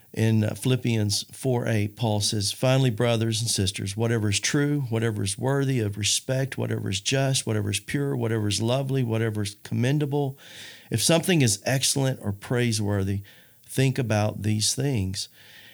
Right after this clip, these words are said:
And I realize the enemy cannot speak that language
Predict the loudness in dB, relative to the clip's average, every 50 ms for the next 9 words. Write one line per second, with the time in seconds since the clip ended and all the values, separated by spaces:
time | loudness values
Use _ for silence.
0 | -20 -8 -2 2 4 4 4 2 0 -2 -10 _ _ _ _ _ _ _ -20 _
1 | _ _ -4 -2 0 2 4 4 4 4 4 4 6 6 6 4 4 4 2 2
2 | 0 -2 -6 0 2 4 6 6 6 6 6 6 6 4 2 0 -2 -8 _ _
3 | _ _ -14 _ -2 2 4 4 6 6 4 4 2 2 -2 2 2 0 0 2
4 | 2 0 0 2 0 0 2 2 2 2 0 -2 -6 -8 -10 -10